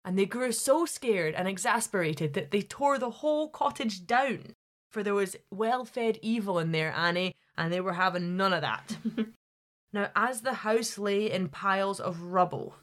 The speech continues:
someone noticed that the only thing sitting untouched was the hearth,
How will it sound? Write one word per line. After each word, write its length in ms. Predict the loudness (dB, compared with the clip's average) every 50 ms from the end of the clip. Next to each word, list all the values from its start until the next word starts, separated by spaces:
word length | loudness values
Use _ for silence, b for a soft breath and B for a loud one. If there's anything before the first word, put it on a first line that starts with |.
| _ _ -12
someone 440 | -4 0 0 2 2 0 -2 0 0
noticed 480 | -2 -2 -2 -4 -4 -4 -4 -6 -6
that 140 | -6 -4 -2
the 120 | -2 -2
only 300 | 0 0 0 0 0 -2
thing 320 | -2 -2 -2 -2 -2 -2 -2
sitting 360 | -4 -4 -4 -2 -2 -2 -2
untouched 720 | 0 0 -2 -2 -4 -4 -2 -2 -2 -2 -2 -4 -8 -8 -10 -8 -6
was 180 | -6 -4 -2
the 140 | -2 -2 -2
hearth, 540 | -2 0 2 2 2 2 -2 -8 -12 -16